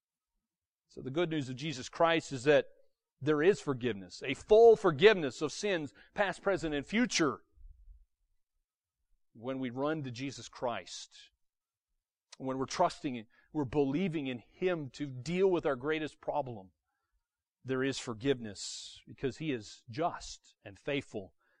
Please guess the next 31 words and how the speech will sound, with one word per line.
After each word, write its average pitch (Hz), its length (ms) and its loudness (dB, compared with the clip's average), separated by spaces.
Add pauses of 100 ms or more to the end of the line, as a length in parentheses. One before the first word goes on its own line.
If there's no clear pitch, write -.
(360)
to - 80 -16
forgive 110 320 -2
us 104 160 -6
of 104 120 -10
our 92 120 -12
sins. 98 640 -10
And 123 100 -20
so 156 140 -6
the 147 80 -6
good 190 200 10
news 180 180 2
of 147 80 -4
Jesus 151 340 -4
Christ 208 360 2
is 143 160 -2
that, 165 200 8 (480)
that 170 100 8
a 156 40 8
full 254 320 6
forgiveness 202 480 4
of 170 80 -4
sin 220 220 0
is 180 180 2
offered 226 500 6
to 233 260 0
anybody, 254 1080 6 (1080)
even 196 280 0
adulterers 165 680 2
and 139 140 -6
murderers, 139 800 -8 (300)
<laughs> 180 80 -14